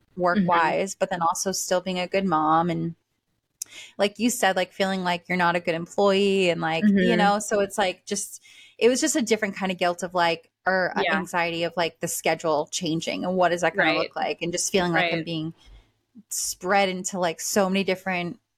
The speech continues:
Speaker 1: you know,
Speaker 2: Yeah.
Speaker 1: things. But I
Speaker 2: Exactly.
Speaker 1: came back to work and, uh, in February.
Speaker 2: Mm-hmm.
Speaker 1: And then it was like, in June, I was part of a mass layoff.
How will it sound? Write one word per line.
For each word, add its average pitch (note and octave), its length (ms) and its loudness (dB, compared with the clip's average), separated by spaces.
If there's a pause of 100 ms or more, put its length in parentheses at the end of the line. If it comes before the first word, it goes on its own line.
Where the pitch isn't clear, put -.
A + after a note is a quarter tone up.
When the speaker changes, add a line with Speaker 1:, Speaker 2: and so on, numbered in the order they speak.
(160)
Speaker 1:
you G#3+ 160 2
know, F3 80 2
Speaker 2:
Yeah. D#3+ 180 2
Speaker 1:
things. F3+ 380 -4
But F3+ 280 0 (120)
I G#3 60 2
Speaker 2:
Exactly. G3+ 400 -2
Speaker 1:
came A#3+ 180 0
back A3 220 0
to A#3 160 0
work G3 480 -2 (180)
and, F3 520 0 (420)
uh, E3 420 0
in F3+ 480 -4
February. E3+ 800 -2 (520)
Speaker 2:
Mm-hmm. F#3 420 4 (200)
Speaker 1:
And G#3 140 0
then G3+ 320 2
it G3+ 100 -4
was G#3+ 220 -2
like, G3 380 2 (1160)
in G3 280 4
June, G3+ 880 0
I G3+ 80 0
was F#3+ 160 0
part G3 240 2
of F#3+ 60 -2
a F#3 60 -6
mass F3+ 300 -2
layoff. G3 720 -2